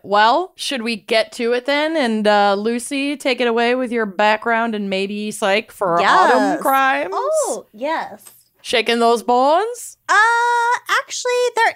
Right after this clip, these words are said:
Speaker 2: is a little bit of psych, so
Speaker 1: Okay.
Speaker 2: I can't shake the bones this
Speaker 1: All right,
Speaker 2: time.
Speaker 1: put 'em back. Put 'em back.
Speaker 2: But I do have just a huge list of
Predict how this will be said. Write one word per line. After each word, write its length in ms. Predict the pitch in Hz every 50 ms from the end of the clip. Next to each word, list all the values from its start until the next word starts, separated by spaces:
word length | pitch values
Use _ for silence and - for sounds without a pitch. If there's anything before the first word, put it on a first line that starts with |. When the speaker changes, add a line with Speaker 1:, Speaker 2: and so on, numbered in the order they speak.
| -
Speaker 2:
is 240 | - 269 370 440 440 453
a 40 | 440 403
little 220 | 370 381 349 320
bit 100 | 247 285
of 120 | 214 214 202
psych, 380 | - - 220 175 151 139 - -
so 140 | - - 208
Speaker 1:
Okay. 80 | 208 208 240 320
Speaker 2:
I 80 | 330 320
can't 220 | 294 302 285 -
shake 280 | - - 254 220 190 190
the 60 | 202 190
bones 440 | - 180 151 123 104 101 156 -
this 40 | - -
Speaker 1:
All 100 | 175 196
right, 160 | 226 294 302
Speaker 2:
time. 140 | 285 175 160
Speaker 1:
put 100 | 220 214
'em 60 | 233
back. 300 | - 302 302 285 285 - _ _ _ -
Put 100 | 214 -
'em 80 | -
back. 400 | - 294 294 285 277 277 - _ _ _ _ _ _ _
Speaker 2:
But 100 | - 254
I 80 | 262 262
do 280 | 262 - 285 311 302 302
have 220 | 311 294 277 269
just 200 | 240 254 254 -
a 220 | 254 214 202 175 - _ _ _ _
huge 640 | - - - - - 339 359 403 427 415 370 285 -
list 500 | 240 247 262 254 233 220 - - - - - - -
of 480 | 202 190 185 185 175 165 - - 226